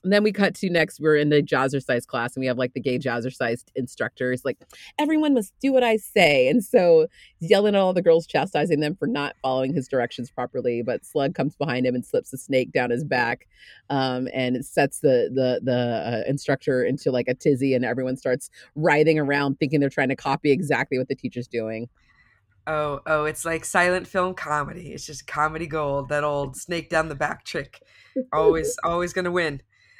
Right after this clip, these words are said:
Speaker 2: Uh, so that, you know, we have this, so they have these things of, like, the bullies, uh, doing sit-ups, where they're, like, passing joints, and it's just, like, this, like, fucked up world of Tromaville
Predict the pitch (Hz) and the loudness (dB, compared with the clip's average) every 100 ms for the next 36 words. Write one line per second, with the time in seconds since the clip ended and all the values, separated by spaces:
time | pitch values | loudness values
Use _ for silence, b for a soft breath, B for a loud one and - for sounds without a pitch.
0 | _ 156 151 165 208 214 220 202 202 226 | _ 0 2 -2 -4 -2 0 -2 0 -2
1 | 208 180 180 - - 170 165 175 165 170 | -4 -6 -8 -8 -8 -8 -6 -6 -8 -12
2 | - 151 147 143 147 151 147 151 147 139 | -10 -10 -10 -10 -10 -10 -8 -6 -6 -8
3 | - B B B - 147 135 135 120 _ | -12 B B B -6 -2 0 -2 -4 _
4 | 160 143 143 135 131 - 214 202 - 170 | -8 -8 -8 -10 -10 -6 -4 -4 -6 -8
5 | 147 143 143 - - 135 139 160 156 160 | -8 -8 -4 -6 -4 -10 -8 -6 -4 -6
6 | 160 - 143 147 - 139 147 139 151 143 | -8 -10 -8 -10 -12 -10 -10 -10 -14 -10
7 | 139 - 156 151 170 143 - 143 147 143 | -12 -8 -8 -8 -10 -10 -8 -2 -2 -2
8 | 139 135 127 - 147 143 139 135 139 127 | -4 -6 -6 -8 -8 -6 -8 -8 -8 -14